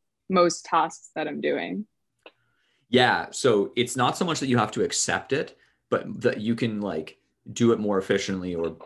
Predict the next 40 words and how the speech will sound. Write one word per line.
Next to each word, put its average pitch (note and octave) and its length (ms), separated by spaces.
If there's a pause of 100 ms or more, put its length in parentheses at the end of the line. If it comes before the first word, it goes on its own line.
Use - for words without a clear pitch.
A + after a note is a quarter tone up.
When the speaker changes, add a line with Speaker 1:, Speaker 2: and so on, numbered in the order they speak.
Speaker 2:
you F#2 80
know, E2+ 120 (140)
like, B2+ 140
for C3 60
example, B2 300
breathing G#2+ 520
is F#2+ 140
just F#2 140
a F2+ 60
non-negotiable. E2 960
Like, - 160
you D2+ 100
just, - 320
you, E2+ 240
you E2+ 140
know, D2+ 80
if D2+ 100
you E2+ 60
wanna D#2+ 120
be, - 140
so, F2+ 300 (200)
but A#2+ 100
imagine B2 440
if, A#2+ 120
like, F#2+ 120
this G#2 120
is G2+ 80
how G2+ 100
I F#2 40
Speaker 1:
Mm-hmm. F#2 80
Speaker 2:
breathe, E2+ 240
it's - 800
like, - 60 (1500)
held B2+ 280
my G#2 120
breath G#2 320
for, A2 80
like, F#2 140
fifteen F2+ 280
seconds, F2+ 480